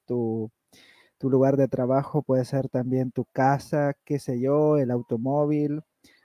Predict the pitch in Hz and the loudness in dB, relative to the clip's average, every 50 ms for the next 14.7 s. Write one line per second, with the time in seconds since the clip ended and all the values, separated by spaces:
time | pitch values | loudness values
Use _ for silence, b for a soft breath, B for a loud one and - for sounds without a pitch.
0 | b b b b - 127 127 123 - 139 135 135 139 131 156 147 143 135 123 147 | b b b b -6 -4 -4 -2 0 0 0 0 0 0 -2 -2 -2 -2 -2 -2
1 | 147 151 160 156 135 - 135 127 - - 143 135 143 143 139 - 151 135 - 135 | -2 0 0 -2 -2 0 -2 -2 -2 -2 -4 -2 -4 -6 -6 -4 -6 -4 -2 0
2 | 135 135 135 139 139 131 - 135 123 123 139 180 233 - _ _ _ _ _ _ | 2 2 4 4 4 2 2 0 0 0 2 0 0 -2 _ _ _ _ _ _
3 | _ _ _ _ _ _ _ _ _ _ _ _ _ _ _ - 156 156 156 143 | _ _ _ _ _ _ _ _ _ _ _ _ _ _ _ 4 4 6 6 4
4 | 160 156 147 139 - 147 143 - 165 151 - 151 143 139 135 143 151 160 175 170 | 4 2 2 2 4 2 2 2 0 0 0 0 0 0 2 2 2 2 0 -4
5 | - _ - 151 151 175 220 - _ _ _ _ _ _ _ _ _ _ - 143 | -8 _ -2 0 0 0 0 -4 _ _ _ _ _ _ _ _ _ _ -8 -4
6 | - - 175 - - 190 175 160 156 147 147 156 165 175 180 151 - 147 139 - | -2 -2 -2 0 0 2 4 4 4 4 2 0 0 -2 -2 0 -2 -2 0 0
7 | 147 143 143 - 147 156 151 160 156 - - 147 147 151 151 156 160 160 - 156 | 0 0 0 0 0 -2 0 -2 -2 -2 -2 0 0 0 0 0 -2 -2 -2 -2
8 | 143 135 143 147 156 151 - 143 135 135 139 143 139 143 156 143 139 131 131 127 | -2 0 0 0 0 -2 0 0 0 2 2 2 2 2 2 2 2 0 0 0
9 | 123 139 143 147 151 160 175 175 180 180 196 - _ _ _ _ _ _ _ _ | 0 2 2 2 2 2 2 2 2 0 -2 -4 _ _ _ _ _ _ _ _
10 | _ - 147 160 160 156 - 160 147 - - 123 127 - - - 139 139 127 127 | _ 2 2 2 2 2 0 0 0 0 0 -4 -4 -4 -4 -2 0 2 2 2
11 | 117 110 107 - - 147 147 - - 175 151 151 156 170 175 - - 208 214 - | 2 0 -2 -2 -2 -4 -2 0 0 0 2 2 2 0 0 0 2 2 2 2
12 | - 156 160 151 156 147 147 143 - 156 147 139 135 135 143 131 - 143 139 139 | 4 2 4 4 4 2 2 2 0 0 0 0 0 0 0 2 4 4 4 4
13 | 147 151 143 143 135 131 123 120 107 - - 135 135 139 - - 151 143 139 135 | 2 0 0 0 0 0 -2 -4 -4 -2 -2 0 0 0 0 -2 -2 0 0 0
14 | 135 127 123 127 131 135 143 156 160 156 160 156 - | 0 0 0 0 0 0 0 0 0 0 0 -2 -6